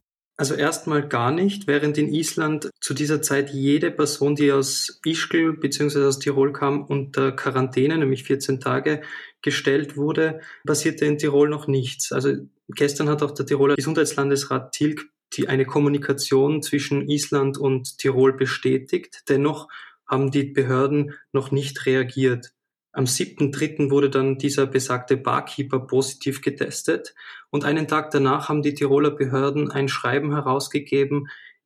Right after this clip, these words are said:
in dem die Rede war, dass es medizinisch sehr unwahrscheinlich ist, dass das Virus aus dieser besagten Bar stamme. Am zehnten dritten,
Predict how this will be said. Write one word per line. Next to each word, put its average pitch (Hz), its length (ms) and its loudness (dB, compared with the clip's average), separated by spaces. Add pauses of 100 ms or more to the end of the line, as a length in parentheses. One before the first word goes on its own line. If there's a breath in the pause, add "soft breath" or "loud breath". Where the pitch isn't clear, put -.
(120)
in 135 140 0
dem 147 460 4
die 135 100 0
Rede 135 400 2
war, 139 400 -2 (180 loud breath)
dass - 460 -2
es 135 180 0
medizinisch 139 640 2
sehr 147 180 2
unwahrscheinlich 139 720 2
ist, 131 260 0
dass 127 280 -2
das 127 220 -2
Virus 143 360 2
aus 127 200 0
dieser 139 320 2
besagten 127 600 0
Bar 117 220 0
stamme. 117 540 -4 (420)
Am 127 300 0
zehnten 170 480 2
dritten, 180 640 0